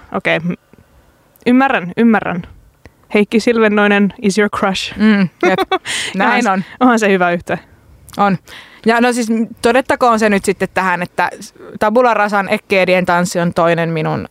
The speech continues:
Speaker 2: äh, huhtikuun levyistäni.
Speaker 1: Okei, okei. No mikäs sitten tämä Himin tilanne on tässä? Eiköhän ole, tai he-,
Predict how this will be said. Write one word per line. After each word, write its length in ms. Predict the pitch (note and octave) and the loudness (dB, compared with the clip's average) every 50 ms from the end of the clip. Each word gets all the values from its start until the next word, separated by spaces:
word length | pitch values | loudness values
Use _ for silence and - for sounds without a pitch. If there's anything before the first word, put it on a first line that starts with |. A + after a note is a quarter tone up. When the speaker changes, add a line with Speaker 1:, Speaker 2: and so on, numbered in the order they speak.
| - - | -8 -6
Speaker 2:
äh, 200 | D3+ D#3 - - - - - - - - _ _ - | -4 -4 -4 -4 -6 -10 -14 -20 -20 -20 _ _ -8
huhtikuun 440 | G3+ F3+ F3+ - F#3+ - - A2+ | -6 -6 -4 -6 -4 -4 -2 0
levyistäni. 480 | F3+ E3+ E3 B2 - F#3 - - - - - - _ _ - _ _ | 0 0 0 0 -4 -4 -6 -10 -16 -18 -20 -20 _ _ -20 _ _
Speaker 1:
Okei, 420 | - D4+ - G4+ F#4+ C#4+ F#3+ C#4 - - _ _ _ _ _ _ _ _ _ _ | -6 -4 0 0 2 2 2 0 -4 -10 _ _ _ _ _ _ _ _ _ _
okei. 220 | - D#4 C4 G3+ F#3+ - _ _ _ _ _ _ _ _ _ - - - - - - - - - - | -8 -6 -6 -6 -8 -12 _ _ _ _ _ _ _ _ _ -20 -20 -18 -16 -14 -14 -14 -16 -4 -2
No 220 | C4 C4 C4 A#3+ - | 0 2 2 0 -2
mikäs 600 | F#3+ G#3 A#3+ B3+ C#4 - D4 C4 B3 - - - - | -4 -2 -2 0 0 2 0 0 0 -2 -6 -10 -8
sitten 560 | G#3+ - A3 G#3+ - - A3 G#3 G#3 F#3+ G2 - - B2 D#3 - G#3+ | -4 -4 -4 -4 -2 0 0 0 0 -2 -6 -12 -18 -18 -18 -8 -4
tämä 260 | G#3+ G#3+ A3 A3 A3 | -4 -2 0 0 0
Himin 500 | G#3+ B3+ C4+ B3+ A3 F#3 E3+ E3+ F3 F#3 G3+ - - - | 2 2 2 2 2 0 -2 -2 -4 -6 -6 -8 -6 -4
tilanne 380 | G3 F3+ F#3+ F#3+ G3 F3 F3+ - | -2 0 0 0 -2 -4 -6 -6
on 180 | F3 F3+ E3+ F3+ | -6 -6 -4 -4
tässä? 300 | E3+ F3+ F3+ - - - F3 | -4 -4 -6 -8 -10 -6 -4
Eiköhän 460 | G3 G3+ F#3+ G#3 G3 G3+ G3 F3+ F3 | -2 -2 0 0 0 0 0 -2 -2
ole, 240 | F3+ E3+ E3+ F3+ F3 - - _ _ _ _ _ | -2 -4 -4 -4 -6 -8 -14 _ _ _ _ _
tai 140 | - G3 F3 F3 F3 | -4 -4 -2 -2 -2
he-, 60 | F#3 | -4